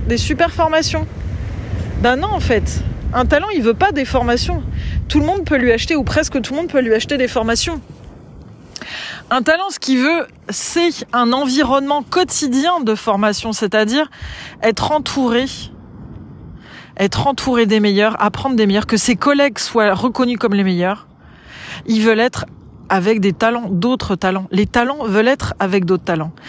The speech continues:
Un talent qui veut pas être avec d'autres talents, c'est juste un narcissique ou quelqu'un qui veut briller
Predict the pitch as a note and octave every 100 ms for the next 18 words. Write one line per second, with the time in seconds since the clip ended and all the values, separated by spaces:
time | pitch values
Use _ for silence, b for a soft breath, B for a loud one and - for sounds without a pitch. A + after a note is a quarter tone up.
0 | B B A#3 B3 D#4 F#4 E4 C#4 C4+ D#4
1 | D#4+ C4+ C4 A#3+ B3+ C4+ D#4+ - C4+ C4
2 | - - - A3+ A3+ A3 A3+ - B3 A#3
3 | F#3+ G#3+ A3 B3 - G#3 G#3+ G#3+ G#3 G3
4 | G3+